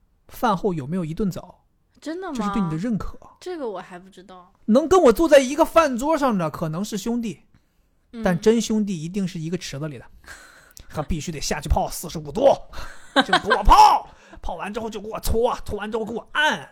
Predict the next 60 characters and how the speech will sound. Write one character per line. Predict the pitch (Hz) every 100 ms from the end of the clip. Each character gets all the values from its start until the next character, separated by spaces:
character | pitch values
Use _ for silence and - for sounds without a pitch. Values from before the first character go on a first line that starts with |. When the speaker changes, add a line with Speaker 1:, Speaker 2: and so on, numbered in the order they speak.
| -
Speaker 2:
互 | 254
相 | 240 254
搓 | - 214
吗？ | 214 190 214
Speaker 1:
不， |
当 | 202 285
然 | 330
不 | 143
是。 | - - -
Speaker 2:
哦， |
哦， | 202 196 190 185
哦。 | 202 226 - - _ _ - _ _ _
Speaker 1:
我 | 196 247
请 | - - 165 247
你， | 165
又 | 254
请 | 214 - 214
你 | 170
搓， | - 196 214
又 | 196
请 | - 170
你 | 170
按， | - 160 127 _ _ _ _ _ -
请 | - 208 269
你 | 185
盐 | 151 170
搓 | 196 214
还 | 185 196
是 | 175
请 | - 160 190
你 | 151 120
醋 | - 190
搓？ | - 139 135 - _ _
Speaker 2:
牛 | 233 208
奶 | 262
搓 | 311
还 |
是？ | 277
Speaker 1:
这 |
都 |
是 |
体， | 208 - - 156 -
这 | 269
都 | 285
是 | 214
体 | - - 151
验 | 214
我 | 151
对 | 131 254
你 | 190 143
这 |
个 | 202
朋 | 160
友 | 185
舍 | 202 139
不 |
舍 | 165
得 | 127
花 | 127 147
钱。 | -